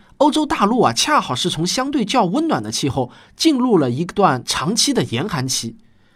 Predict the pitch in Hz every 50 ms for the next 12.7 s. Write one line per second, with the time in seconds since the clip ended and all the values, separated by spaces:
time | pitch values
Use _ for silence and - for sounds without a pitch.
0 | _ _ _ - - 139 135 - 262 240 247 208 156 - - 131 147 143 139 131
1 | 123 120 143 131 123 117 113 107 - 226 226 190 139 120 - 127 117 - 135 127
2 | - 156 147 135 117 104 110 123 123 - - - _ - 214 220 214 226 214 233
3 | 233 170 107 87 - - 170 160 160 175 170 170 160 - - 170 175 180 - _
4 | _ _ _ _ _ _ _ _ _ _ _ _ - - 233 226 190 190 226 262
5 | 320 330 262 180 - - - - - - 339 349 302 254 262 254 190 120 107 107
6 | 113 - 254 214 139 135 - - 240 226 226 214 - - 110 143 226 277 262 190
7 | 160 156 151 139 120 117 107 101 104 110 117 117 - 135 143 139 139 147 139 147
8 | - - _ _ _ _ - - - 127 117 120 294 311 220 101 - 127 147 -
9 | - 131 135 139 143 131 120 110 117 117 - 120 123 160 185 160 117 120 139 123
10 | - - 143 135 - - - - _ _ _ _ _ _ _ _ _ _ _ _
11 | _ - 254 247 220 254 220 - 160 170 214 202 339 320 262 233 202 175 151 -
12 | 110 110 147 135 120 123 - - 180 151 131 123 117 117